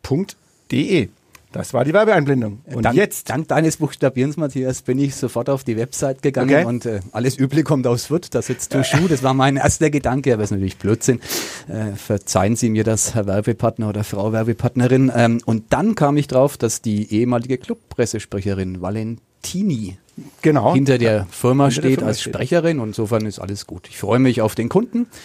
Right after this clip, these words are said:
Speaker 2: der auf seiner Website schreibt, „Nie mehr einen Relaunch.“ Das ist für dich ein Tipp, Matthias.
Speaker 1: <laughs> Okay, da werden wir mal nachgucken, ob das auch für nordbayern punkt de so gelten kann. Aber jetzt kommen wir zum eigentlichen Kern der Sache, der hundertste Podcast.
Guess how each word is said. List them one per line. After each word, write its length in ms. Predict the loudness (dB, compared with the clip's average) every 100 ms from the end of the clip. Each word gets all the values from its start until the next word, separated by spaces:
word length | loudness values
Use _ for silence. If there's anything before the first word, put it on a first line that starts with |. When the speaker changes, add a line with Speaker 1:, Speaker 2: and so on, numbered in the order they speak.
| -20 -20 -2
Speaker 2:
der 120 | 2
auf 80 | 2
seiner 340 | 2 2 2 -2 -2
Website 540 | -4 -2 2 2 2
schreibt, 520 | -2 0 -2 -6 -10
„Nie 120 | -6 -2
mehr 180 | -2
einen 200 | -2 -4
Relaunch.“ 480 | -4 -4 -4 -4 -8
Das 140 | -14 -16
ist 100 | -10
für 140 | -8
dich 200 | -8 -8
ein 180 | -8 -8
Tipp, 220 | -12 -12
Matthias. 420 | -14 -12 -8 -8 0
Speaker 1:
<laughs> 920 | 0 2 -2 0 -6 -6 -6 -4 -2
Okay, 320 | 0 2 2
da 180 | 4 2
werden 100 | 2
wir 80 | 2
mal 200 | 2 2
nachgucken, 560 | 0 -4 -8 -12 -10 -10
ob 120 | -8
das 140 | -8
auch 180 | -6 -6
für 140 | -8 -10
nordbayern 500 | -8 -10 -8 -8 -6
punkt 160 | -6
de 100 | -8
so 160 | -8 -10
gelten 300 | -6 -6 -8
kann. 180 | -8 -10 -10 -16 -16 -12
Aber 300 | 0 4 6
jetzt 420 | 4 4 0 -2 -4
kommen 320 | -2 -2 -2
wir 380 | 0 0 -2 -8
zum 160 | -6 -2
eigentlichen 680 | 0 0 0 -2 -2 -6 -12 -8
Kern 460 | -4 0 2 2 2
der 120 | 0
Sache, 380 | 0 -2 -2 -2
der 140 | -2
hundertste 260 | -2 -2 -2
Podcast. 580 | -4 -2 0 0 -2